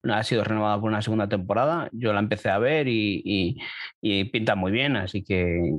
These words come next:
a ver si puedo verla de alguna manera y acabar la temporada y, y comentarla por aquí, a ver qué me ha parecido. Una de mis favoritas de este mes, Sagrada Familia, ha sido renovada por una segunda temporada.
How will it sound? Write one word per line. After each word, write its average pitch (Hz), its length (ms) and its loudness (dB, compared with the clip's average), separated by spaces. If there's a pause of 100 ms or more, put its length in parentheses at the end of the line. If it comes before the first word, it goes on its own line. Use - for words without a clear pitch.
a 107 80 2
ver 110 140 0
si 104 760 0
puedo 104 760 0
verla 113 300 0
de 107 80 2
alguna 110 260 0
manera 107 360 2
y - 20 2
acabar 98 340 0
la 95 140 0
temporada 95 800 0
y, 87 440 0
y 95 280 2
comentarla 90 560 0
por 82 100 0
aquí, 90 220 0
a 76 80 2
ver 87 100 0
qué 90 100 -2
me 87 120 2
ha 80 40 -8
parecido. 156 520 -2
Una 156 300 2
de 139 140 0
mis 127 220 0
favoritas 120 560 0
de 123 100 0
este 113 220 -2
mes, 120 380 0
Sagrada 117 340 2
Familia, 123 400 0
ha 113 40 -2
sido 127 260 0
renovada 113 480 0
por 127 80 -4
una 123 160 0
segunda 120 320 0
temporada. 123 580 0